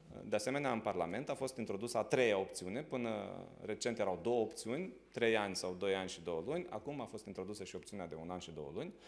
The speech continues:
cu o indemnizație mai mare, de nouăzeci la sută din, uh, salariul de bază.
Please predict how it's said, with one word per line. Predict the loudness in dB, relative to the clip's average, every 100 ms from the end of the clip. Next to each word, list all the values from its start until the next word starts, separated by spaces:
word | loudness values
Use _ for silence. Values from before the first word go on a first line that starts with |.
| -20 -20 0
cu | 4
o | 6 6
indemnizație | 4 0 2 0 0 2
mai | 4
mare, | 4 4 2 -2 -10
de | -4
nouăzeci | 0 0 0 -4
la | -8
sută | -8 -10
din, | -8 -8 -10
uh, | -12 -14
salariul | -8 -4 -4 -4 -6
de |
bază. | -2 -2 -2